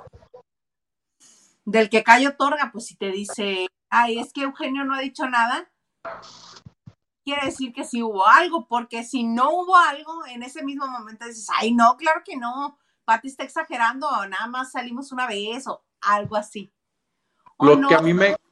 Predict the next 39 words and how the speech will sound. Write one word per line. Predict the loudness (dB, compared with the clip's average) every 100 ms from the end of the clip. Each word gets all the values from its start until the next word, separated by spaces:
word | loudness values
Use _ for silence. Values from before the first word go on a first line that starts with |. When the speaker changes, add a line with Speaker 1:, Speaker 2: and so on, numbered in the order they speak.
| 4
Speaker 2:
lo | 6
que | 8
a | 6
mí |
me | 6 6
contó | 4 6 4
fue | 4 2 4
que | 6
era, | 6 6 -2 4
ella | 6 8 6
fue | 6 4
vecina | 4 2 0 0 2 2
de | 2 2 2 0 -4
Silvia | -6 -2 2 2
Derbez, | 2 0 0 -2 -6 -20 _ _
la | -6 -4
mamá | -2 0 2 2
de |
Eugenio. | 0 -2 -2 -2 -2
Entonces | 0 2 4 6
yo | 6 6 4 0
quiero | 6 8 8
pensar | 4 2 4 4 4 -4 -20 _ -20 _ _ -10
que | -4
el | 0
noviazgo | 2 2 2 0
tuvo | 2 4
que | 6
haber | 4 4
sido | 2 4
hace | 4 2
muchísimo | 0 0 -4 -4 0 0
tiempo. | 2 2 2 -4 _ _ _ _ _ _ _ _ _ _
Speaker 1:
Ah, | -10 -4 -2 -2
cuando | -4 -6 -4
eran | -4 -2
niños, | -2 -2 -2 -2 -4 -4 -4 -6 -8 -12 -4
puede | 0 0
ser. | -2 -2 -2